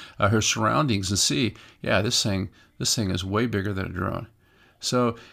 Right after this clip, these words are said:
anyway, a, a good interview, but the thing that really grabs me about this case is this really spectacular, uh, video. Uh, better than a lot of stuff that we see, uh, put out by investigators,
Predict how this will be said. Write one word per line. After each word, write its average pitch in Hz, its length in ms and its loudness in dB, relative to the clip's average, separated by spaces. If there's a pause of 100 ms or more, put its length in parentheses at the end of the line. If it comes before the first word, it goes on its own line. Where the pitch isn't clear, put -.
(120)
anyway, 143 500 2 (240)
a, - 280 -6 (140)
a 123 40 2
good 147 240 2
interview, 123 680 2 (300)
but 95 180 -6
the - 60 -8
thing 175 260 -2
that 117 240 -2
really 120 180 -2
grabs 117 540 0
me 117 60 0
about 95 300 -2
this - 200 -4
case - 500 -2 (100)
is 110 300 0
this 107 240 0 (240)
really 123 440 0 (300)
spectacular, 107 880 -4 (280)
uh, 95 140 -2 (100)
video. 110 540 0 (380)
Uh, 110 180 0
better 143 420 0
than 196 120 -2
a 127 100 0
lot 143 160 0
of 123 80 -2
stuff 143 200 -6
that 117 100 -6
we 117 120 0
see, 117 460 0 (120)
uh, 107 260 -4 (360)
put 135 160 0
out 117 220 0
by 92 280 2 (840)
investigators, 110 960 2